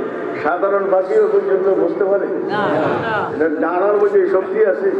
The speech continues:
Speaker 2: না।
Speaker 1: সাহাবায়ে কেরাম আল্লাহর হাবিব সাল্লাল্লাহু আলাইহি সাল্লামের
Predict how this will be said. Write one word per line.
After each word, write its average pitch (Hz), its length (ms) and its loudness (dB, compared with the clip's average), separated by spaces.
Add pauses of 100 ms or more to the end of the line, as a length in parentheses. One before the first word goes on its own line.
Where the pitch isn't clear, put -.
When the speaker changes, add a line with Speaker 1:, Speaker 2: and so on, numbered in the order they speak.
(100)
Speaker 2:
না। 165 880 -2
Speaker 1:
সাহাবায়ে 202 600 0
কেরাম 190 500 0
আল্লাহর 190 300 0
হাবিব 202 460 -4
সাল্লাল্লাহু 180 560 2
আলাইহি 170 200 -2
সাল্লামের 175 420 2